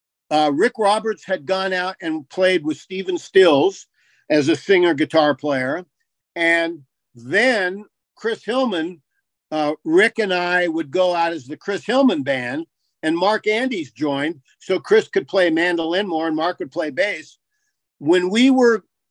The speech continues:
on a Chris Hillman Band tour, shopping Firefall, the,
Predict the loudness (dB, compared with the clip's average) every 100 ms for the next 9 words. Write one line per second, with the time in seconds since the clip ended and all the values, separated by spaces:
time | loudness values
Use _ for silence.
0 | -10 -2 0 2 0 0 -2 -2 -2 0
1 | 0 -2 -2 0 0 -2 -2 -2 -2 -2
2 | -8 -18 _ _ _ _ _ _ -6 -2
3 | 0 2 2 2 -2 0 2 0 -4 -4
4 | -4 -6 -12 _ _ -12 -8 -8